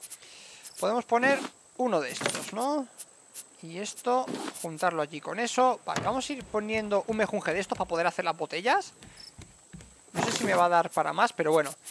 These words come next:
De momento uno de esos. Luego tengo estos dos para ir haciendo, con lo cual lo que nos conviene ahora es movernos ya por ahí e ir consiguiendo madera como si no hubiese un mañana. Porque es que si no, no, no, no, no damos con la vida.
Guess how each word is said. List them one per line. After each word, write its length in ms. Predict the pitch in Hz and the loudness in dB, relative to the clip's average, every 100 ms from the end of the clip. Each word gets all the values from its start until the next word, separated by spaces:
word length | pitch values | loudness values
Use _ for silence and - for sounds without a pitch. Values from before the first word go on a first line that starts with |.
| - - - | -18 -8 4
De 80 | |
momento 340 | 233 349 359 330 | 6 6 4 6
uno 160 | 233 | 6
de 60 | 202 | 6
esos. 180 | - 226 | 4 4
Luego 180 | 294 294 | 4 2
tengo 280 | 294 220 | 4 6
estos 260 | 185 - 170 | 6 2 4
dos 200 | 254 302 | 6 6
para 180 | 208 196 | 6 4
ir 100 | 185 | 2
haciendo, 320 | 170 208 254 | -2 -2 2
con 160 | 190 180 | 4 6
lo 80 | |
cual 240 | 170 190 156 | 8 8 8
lo 80 | 156 | 2
que 80 | |
nos 140 | 170 - | -2 4
conviene 400 | 208 220 269 240 | 4 6 8 12
ahora 260 | 185 175 | 12 10
es 100 | 226 | 6
movernos 460 | 202 170 233 269 190 | 6 8 6 6 6
ya 140 | 202 | 6
por 160 | 170 175 | 8 8
ahí 200 | 269 - | 8 6
e 100 | 170 | 2
ir 140 | 196 214 | 2 4
consiguiendo 500 | 220 185 196 190 170 | 2 2 -4 -2 0
madera 280 | 160 202 208 | 2 2 2
como 140 | 160 | -2
si 120 | - | -6
no 60 | 160 | -4
hubiese 300 | 190 - 233 | -6 -6 -8
un 240 | - 220 185 | -6 -4 -2
mañana. 400 | 151 151 143 131 - - - - - - - - - | -4 -4 -6 -6 -8 -8 -12 -16 -18 -18 -20 -12 -8
Porque 180 | - - | -8 -10
es 60 | - | -10
que 100 | 139 | -10
si 140 | 156 | -6
no, 240 | 160 196 208 | 0 0 2
no, 300 | 170 156 147 | 2 2 2
no, 220 | 147 147 | 0 0
no, 180 | 156 147 | 0 2
no 100 | 175 | 2
damos 220 | 175 185 | 0 0
con 100 | 160 | 0
la 80 | 156 | 0
vida. 240 | 175 | -2